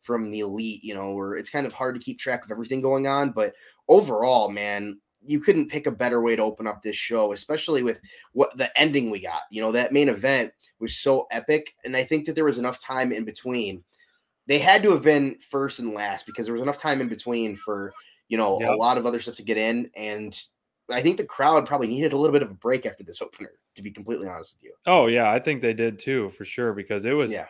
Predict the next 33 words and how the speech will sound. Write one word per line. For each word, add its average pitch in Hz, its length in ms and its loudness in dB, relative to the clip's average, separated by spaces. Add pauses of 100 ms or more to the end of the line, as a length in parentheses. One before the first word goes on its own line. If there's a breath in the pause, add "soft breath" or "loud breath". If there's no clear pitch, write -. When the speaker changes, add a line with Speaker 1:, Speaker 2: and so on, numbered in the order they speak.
(220)
Speaker 2:
it 123 180 -4
came 143 220 0
out 110 260 -2
hot. - 640 0 (400)
They 120 160 -2
were 110 320 0
on 101 320 -6 (320)
fire 147 460 4
with 104 140 -2
that 107 180 2
opener. 101 460 -4 (220 soft breath)
Speaker 1:
Yeah. - 220 -8
Speaker 2:
Uh, 110 60 2
a 104 320 -2
lot 120 300 4
was 110 120 -4
going 113 220 -2
on 107 260 -4
for 98 100 -12
sure. 98 420 -4 (560 soft breath)
There, 165 180 10
there's 165 280 2
so 175 140 -2
much, 175 320 -4 (500)
so - 180 -4
many 160 200 -2
great 135 560 -2 (320)
feuds 135 640 0
going 113 300 0
on. 107 520 -2 (260)
You 117 160 -4
know, 110 580 -4
the, 123 320 -4